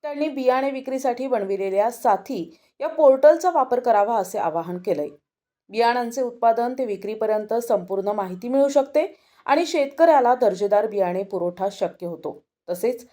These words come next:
रासायनिक खतांची विक्री करताना ईपॉस प्रणालीचा वापर करावा. तसेच ईपॉस ऑनलाइन साठा आणि गोदामातील प्रत्यक्ष उपलब्ध खतासाठा याची दररोज पडताळणी करावी, कारण केंद्र शासनाच्या धोरणानुसार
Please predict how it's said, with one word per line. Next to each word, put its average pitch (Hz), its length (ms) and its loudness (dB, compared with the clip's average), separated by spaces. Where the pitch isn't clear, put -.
रासायनिक 285 500 4
खतांची 269 340 -2
विक्री 262 260 -10
करताना 240 520 0
ईपॉस 226 520 -4
प्रणालीचा 185 640 -4
वापर 190 300 -2
करावा. 208 380 4
तसेच 262 460 -4
ईपॉस 320 540 0
ऑनलाइन 254 460 2
साठा 262 340 0
आणि 202 240 0
गोदामातील 247 580 0
प्रत्यक्ष 214 500 -4
उपलब्ध 190 540 0
खतासाठा 208 680 0
याची 269 220 -2
दररोज 277 440 4
पडताळणी 247 520 2
करावी, 285 360 2
कारण 233 300 2
केंद्र 247 400 4
शासनाच्या 302 560 0
धोरणानुसार 208 800 2